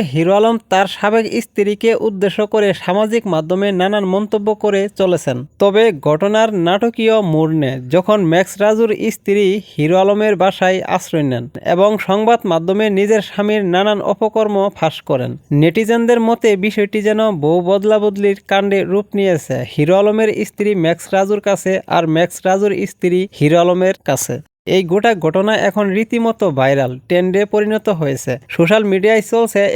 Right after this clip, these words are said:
একের পর এক সমালোচনা, মিম এবং রিয়াকশন ভিডিও। তবে সবচেয়ে অবাক করা ব্যাপার, দেশের বিভিন্ন জায়গা থেকে অনেক নারী হিরো আলমকে বিয়ের প্রস্তাব দিচ্ছেন।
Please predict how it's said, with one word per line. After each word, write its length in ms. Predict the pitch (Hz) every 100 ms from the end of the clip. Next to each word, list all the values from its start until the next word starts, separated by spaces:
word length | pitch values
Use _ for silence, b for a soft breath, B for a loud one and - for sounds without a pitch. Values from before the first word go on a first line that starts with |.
| 208
একের 220 | 233 226 -
পর 160 | 214 214 - 202
এক 80 | 202 -
সমালোচনা, 600 | 196 214 214 208 202 185 185 156
মিম 220 | 151 170 202 - 160
এবং 140 | 180 180 160
রিয়াকশন 420 | 170 165 - 202 208 131
ভিডিও। 280 | 139 135 123 - _ -
তবে 180 | 214 226 -
সবচেয়ে 420 | 185 - 226 226 -
অবাক 200 | 208 202 -
করা 160 | 226 214
ব্যাপার, 380 | 196 214 214 196 156
দেশের 240 | 185 190 208 151
বিভিন্ন 300 | 156 180 202 202
জায়গা 220 | 190 196 190
থেকে 200 | 202 190 208 - 185
অনেক 180 | 185 180 160
নারী 240 | 180 185 180 -
হিরো 200 | - 160
আলমকে 360 | 180 190 190 202
বিয়ের 300 | 180 185 185 165
প্রস্তাব 360 | 202 - 208 190 175
দিচ্ছেন। 340 | 165 - 127